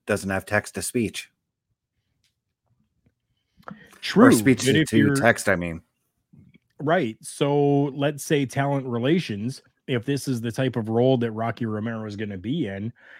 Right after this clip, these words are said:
Speaker 2: you need to be going to and watching these people perform.
Speaker 1: Mm-hmm.
Speaker 2: How is he gonna travel when he's laid up in a bed? He's not gonna
Speaker 1: That,
Speaker 2: have
Speaker 1: that
Speaker 2: that
Speaker 1: point, at that,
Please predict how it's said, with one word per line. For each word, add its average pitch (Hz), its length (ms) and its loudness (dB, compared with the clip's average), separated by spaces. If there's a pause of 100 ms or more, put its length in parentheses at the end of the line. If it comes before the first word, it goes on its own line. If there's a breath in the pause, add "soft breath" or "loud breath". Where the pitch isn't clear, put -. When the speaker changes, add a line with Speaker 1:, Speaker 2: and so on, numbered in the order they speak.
(180 loud breath)
Speaker 2:
you 143 260 2
need 156 280 2
to 135 180 2
be 120 320 0
going 120 520 0
to 107 520 -4
and 107 220 -6
watching 104 880 -4
these 107 300 -6
people 110 400 -4
perform. 113 800 -2 (760)
Speaker 1:
Mm-hmm. 107 360 0 (360)
Speaker 2:
How 131 140 2
is 160 100 2
he 156 80 2
gonna 143 240 2
travel 117 680 -2 (160)
when 117 120 -4
he's 113 160 -4
laid 123 220 2
up 120 220 0
in 113 100 -6
a 107 40 -4
bed? 98 380 -6 (1900)
He's 117 220 -6
not 139 240 0
gonna 127 160 -4
Speaker 1:
That, 113 160 4
Speaker 2:
have 139 200 2
Speaker 1:
that 113 60 -4
Speaker 2:
that 113 60 -6
Speaker 1:
point, 110 180 2
at 113 180 0
that, 120 100 8